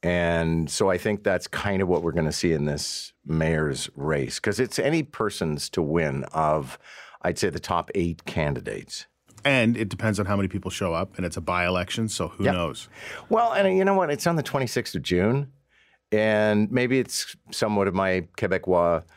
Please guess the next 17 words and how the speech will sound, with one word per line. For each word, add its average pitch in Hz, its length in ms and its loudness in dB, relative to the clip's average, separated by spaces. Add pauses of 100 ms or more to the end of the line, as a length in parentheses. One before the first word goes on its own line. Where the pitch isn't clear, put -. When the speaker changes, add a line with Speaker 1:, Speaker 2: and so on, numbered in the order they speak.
(420)
Speaker 1:
mentality. 92 920 2
Anything 117 320 2
that 92 100 2
happens 90 360 -2
after 85 200 0
the 76 80 -4
twenty-fourth 85 560 0
of 82 100 -2
June, 101 420 2 (200)
couldn't - 260 0
care 78 200 0
less 67 240 0
about. 62 300 -6 (360)
I 87 60 0
mean, 87 100 2
I 85 40 2
realize 85 380 2